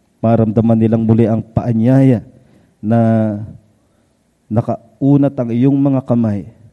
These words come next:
at kanila nawang tanggapin. At sa iyong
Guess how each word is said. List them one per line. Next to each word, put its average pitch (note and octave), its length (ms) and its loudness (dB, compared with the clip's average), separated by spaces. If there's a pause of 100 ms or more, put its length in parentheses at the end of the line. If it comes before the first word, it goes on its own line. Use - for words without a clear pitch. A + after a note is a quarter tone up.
(420)
at - 240 -8
kanila A2 400 -2
nawang G#2+ 320 0
tanggapin. G#2 720 -4 (400)
At - 240 -8
sa A#2 80 -6
iyong A2+ 240 0